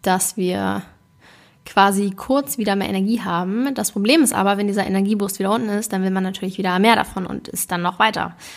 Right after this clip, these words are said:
Eigentlich sogar wie so eine Droge. Echt krass. Und ich kann auf jeden Fall sagen, dass das definitiv <laughs> zutrifft. Definitiv. Und ja, Zucker und Fett zusammen ist halt auch einfach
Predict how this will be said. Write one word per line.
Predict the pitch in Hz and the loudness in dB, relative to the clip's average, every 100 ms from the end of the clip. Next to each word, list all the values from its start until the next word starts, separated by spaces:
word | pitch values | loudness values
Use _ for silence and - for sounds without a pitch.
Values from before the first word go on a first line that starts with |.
| - _ _ | -20 _ _
Eigentlich | 196 240 262 - - - | 0 2 2 -2 -10 -2
sogar | 208 214 214 | 2 4 2
wie | |
so | 208 | 2
eine | 220 | 0
Droge. | 202 202 180 - - - _ | 0 -2 -4 -4 -6 -10 _
Echt | 208 - - | -8 -8 -6
krass. | 175 165 - - - _ _ _ - - - - - | -4 -2 -4 -10 -20 _ _ _ -20 -20 -20 -20 -10
Und | - 220 | -2 2
ich | 233 240 | 4 2
kann | 247 226 | 2 2
auf | 226 | 2
jeden | 220 | 0
Fall | 214 | 2
sagen, | 208 208 | 2 2
dass | 208 | 0
das | 202 | 0
definitiv | 196 214 220 208 208 | 0 0 0 -2 -4
<laughs> | |
zutrifft. | - 214 202 - - 214 - - - _ _ - - - _ - | -2 0 2 0 -2 -4 -6 -18 -20 _ _ -20 -20 -20 _ -2
Definitiv. | 196 277 294 277 - 202 247 - _ _ _ - - | 2 4 4 2 2 -2 -2 -12 _ _ _ -18 -6
Und | 202 208 208 208 | -2 0 0 2
ja, | 214 175 165 - | 4 4 2 -4
Zucker | - 220 226 | -6 -2 0
und | 202 214 | 0 -2
Fett | - 240 | -4 -4
zusammen | - 202 208 214 | -4 -2 -2 -2
ist | 208 - | -2 -4
halt | 214 196 | -4 -6
auch | 196 190 | -6 -6
einfach | 185 190 196 196 | -6 -6 -6 -8